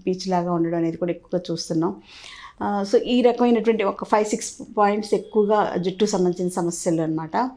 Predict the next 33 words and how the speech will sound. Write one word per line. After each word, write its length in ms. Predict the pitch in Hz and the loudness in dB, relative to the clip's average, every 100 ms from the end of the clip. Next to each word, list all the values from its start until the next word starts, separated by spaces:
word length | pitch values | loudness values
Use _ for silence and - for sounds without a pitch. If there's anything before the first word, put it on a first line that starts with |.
| - - - - 254 | -14 -20 -20 -2 2
So 60 | |
అందుచేత 560 | 240 214 214 220 233 240 | 4 4 2 4 4 6
ఇప్పుడు 320 | 247 214 196 | 2 2 -2
జుట్టు 440 | 170 208 - - | 0 -4 -2 2
మీ 240 | 285 214 220 | 4 4 2
ఇంట్లో 320 | 233 226 247 | 0 2 2
మీరు 280 | 220 202 202 | 2 2 2
చేసుకోవడానికి 800 | 196 - 196 185 185 185 196 - | 2 0 0 2 0 0 -2 -2
కేశ 200 | 190 190 214 | -2 -2 -2
సంరక్షణ 400 | 196 196 - 175 | -2 -4 0 2
ఎలా 160 | 175 175 | 2 2
చేసుకోవాలనేది 720 | 175 - - 175 170 175 190 | -2 -2 -4 -2 0 0 0
ఇవాళ 260 | 190 180 190 180 | 0 0 -2 -2
వీడియోలో 300 | 175 175 185 | -2 0 -4
స్పెషల్గా 440 | - 175 - 175 | -4 -6 -4 -4
తెలుసుకుందాం. 640 | 175 160 - - 151 156 - _ - - - - 220 | -4 -6 -8 -8 -6 -6 -10 _ -20 -20 -20 -2 2
అందుకు 240 | 233 247 | 4 4
కావాల్సింది 520 | 247 233 247 240 233 | 6 6 4 2 -2
ఏంటంటే 420 | 214 214 214 277 | 0 0 4 4
ఆవు 280 | 254 196 196 | 4 4 4
పాలు. 320 | 185 175 160 175 180 _ - - | 4 2 2 -2 -8 _ -20 -8
So 60 | 254 | -4
ఆవు 240 | 226 214 | 0 0
పాలు 320 | 214 233 226 262 | 0 0 2 2
మనకి 320 | 226 196 190 | 0 -2 -2
ఇలాగా, 420 | 180 180 180 185 - - _ - | -2 -2 -4 -6 -14 -20 _ -6
ఆ, 220 | 180 180 185 | -4 -4 -6
పచ్చగా, 520 | 202 - 214 214 175 170 - _ _ _ - | -6 -4 0 2 0 -4 -14 _ _ _ -14
పచ్చగా 320 | 185 - 196 | -14 -6 -2
ఇలా 200 | 202 185 | 0 0
ఉంటాయన్నమాట 540 | 170 170 175 170 170 170 | -2 -2 -2 0 -2 -4
ఆవు 140 | 165 | -6
పాలు. 340 | 165 170 220 | -4 -4 -2